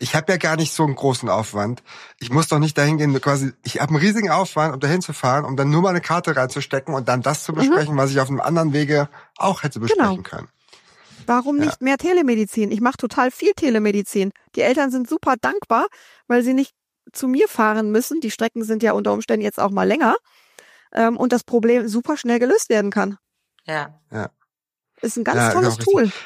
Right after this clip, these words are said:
Speaker 1: Aber da wir jetzt gerade über, äh, Laura gesprochen haben und ihr, ihren Diabetes, mich würde ja ganz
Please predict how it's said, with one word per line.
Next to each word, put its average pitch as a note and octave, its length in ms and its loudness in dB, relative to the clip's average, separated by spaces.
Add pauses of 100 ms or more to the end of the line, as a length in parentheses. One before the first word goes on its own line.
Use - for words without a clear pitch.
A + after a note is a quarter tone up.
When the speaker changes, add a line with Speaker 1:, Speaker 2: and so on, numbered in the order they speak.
(360)
Speaker 1:
Aber C#3 120 2
da D3 140 0
wir G3 80 2
jetzt F#3+ 160 -2
gerade F3+ 260 2
über, D#3 540 2
äh, C3+ 160 -4
Laura D3 400 2
gesprochen C#3 560 -4
haben C3 320 0
und B2 320 -4
ihr, C3+ 520 0 (120)
ihren C3+ 300 0 (220)
Diabetes, B2+ 520 0 (220)
mich C#3 260 -4
würde F#3 160 2
ja E3 40 2
ganz F3 360 -2